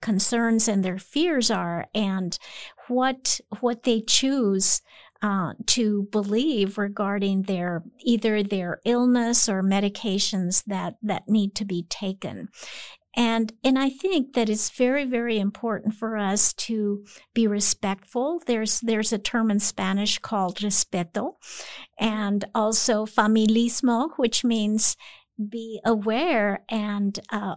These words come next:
of their family and what their concerns are there, and, and also try and, and figure out how best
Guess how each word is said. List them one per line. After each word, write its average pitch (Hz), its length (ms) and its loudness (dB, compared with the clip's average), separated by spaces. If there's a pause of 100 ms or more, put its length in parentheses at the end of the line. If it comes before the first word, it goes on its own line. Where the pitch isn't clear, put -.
of 214 300 -2
their 208 160 2
family 240 720 -2
and 202 200 0
what 214 280 0
their 208 300 -2
concerns 247 920 -2
are 190 260 -4 (100)
there, 170 480 -6 (600)
and, 226 560 -2
and 269 160 2
also 269 680 0 (160)
try 285 280 -2
and, 262 340 0 (120)
and 214 440 -4 (380)
figure 294 340 -2
out 226 400 0
how 247 360 -2 (100)
best - 580 2